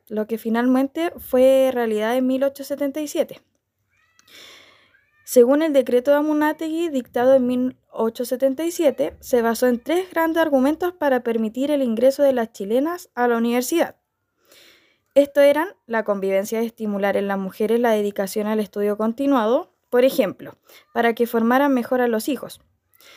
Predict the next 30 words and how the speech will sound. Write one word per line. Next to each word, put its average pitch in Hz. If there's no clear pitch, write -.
También 240
estaba 269
la 262
arraigada 226
creencia 262
de 254
que 247
las 233
mujeres 240
poseían 233
ventajas 220
naturales 214
para 254
ejercer 240
algunos 240
oficios 226
relacionados 214
con 233
la 220
asistencia 226
a 214
otras 214
personas. 262
Y 320
para 403
finalizar, 359
la 392
importancia 294
de 269
proporcionar 233